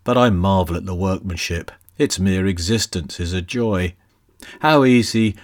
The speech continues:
would I find it to get rid of things if I was setting up home with a new partner? "Have nothing in your houses that you do not know to be useful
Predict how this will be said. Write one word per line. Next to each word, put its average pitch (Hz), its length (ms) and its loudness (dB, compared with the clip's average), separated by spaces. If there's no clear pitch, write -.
would 110 160 2
I 123 240 4
find 80 380 -4
it - 160 -16
to - 80 -14
get 98 200 -4
rid 107 220 -4
of 95 100 -4
things 85 480 -6
if 117 140 -4
I 123 200 2
was 92 120 -2
setting 87 380 -6
up 85 220 -8
home 82 260 -4
with 85 160 -8
a 87 60 -6
new 85 240 -4
partner? 95 480 -6
"Have 110 240 2
nothing 131 380 2
in 127 180 2
your 123 220 2
houses 104 580 0
that - 160 -6
you 95 80 -4
do 107 220 0
not 107 260 -2
know 98 240 0
to 95 160 -6
be 85 120 -6
useful 101 680 -4